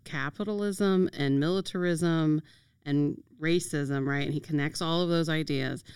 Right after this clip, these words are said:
but he's able to do that in a way where he specifically says, if we're going to be engaged in a war,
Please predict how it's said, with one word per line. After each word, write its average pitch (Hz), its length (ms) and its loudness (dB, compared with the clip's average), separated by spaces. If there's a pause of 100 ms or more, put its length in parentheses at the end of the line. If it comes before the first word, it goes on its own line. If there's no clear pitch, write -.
(220)
but 156 100 -2
he's 151 180 2
able 220 300 2
to - 160 -4
do 180 240 0
that 160 320 0 (380)
in 170 100 2
a 170 60 6
way 165 200 4
where 160 140 2
he 165 120 -2
specifically 185 720 -4
says, 151 320 0
if 156 140 -6
we're 165 80 -2
going 233 280 2
to 277 80 -2
be 220 100 2
engaged 156 480 0
in 147 160 0
a 143 60 0
war, 143 580 -2